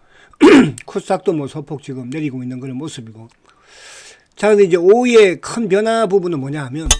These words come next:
오전에 약세를 보였던 이 차 전지 쪽이 지금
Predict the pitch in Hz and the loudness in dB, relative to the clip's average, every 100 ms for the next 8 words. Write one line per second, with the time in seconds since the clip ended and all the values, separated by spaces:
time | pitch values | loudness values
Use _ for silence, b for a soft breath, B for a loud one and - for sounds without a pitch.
0 | - - - B B B B B 196 220 | -6 -20 -20 B B B B B 0 0
1 | 262 233 185 175 - 269 262 220 175 175 | 0 0 0 -2 -10 -6 -2 -2 -4 -8
2 | 156 _ 220 214 196 185 208 _ 247 214 | -10 _ -4 -4 -4 -10 -14 _ -12 -10
3 | 233 220 233 254 208 196 147 139 131 123 | -6 -6 -4 -4 -2 -2 -2 -8 -10 -14